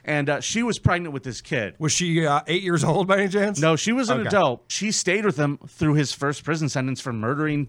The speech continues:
Speaker 1: a child.
Speaker 2: Wow.
Speaker 1: Even though he, they know he killed two kids.
Speaker 2: So this woman's also an idiot.
Speaker 1: This woman is dumb as fuck.
Speaker 2: Yeah.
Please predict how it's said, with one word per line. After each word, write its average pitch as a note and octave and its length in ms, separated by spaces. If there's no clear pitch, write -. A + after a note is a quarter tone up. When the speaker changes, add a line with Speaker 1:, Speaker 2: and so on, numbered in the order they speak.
Speaker 1:
a A#2+ 140
child. C3 540
Speaker 2:
Wow. C#3+ 400
Speaker 1:
Even F3+ 240
though G3 100
he, D#3+ 280
they D#3+ 200
know D3 240
he E3+ 100
killed F3 300
two E3 140
kids. D3 500
Speaker 2:
So C#3 140
this G#3+ 160
woman's D3+ 220
also D#3+ 340
an F#2+ 80
idiot. E2+ 240
Speaker 1:
This D#3+ 200
woman E3 240
is B2+ 140
dumb B2 260
as A#2 120
fuck. - 380
Speaker 2:
Yeah. G#2 140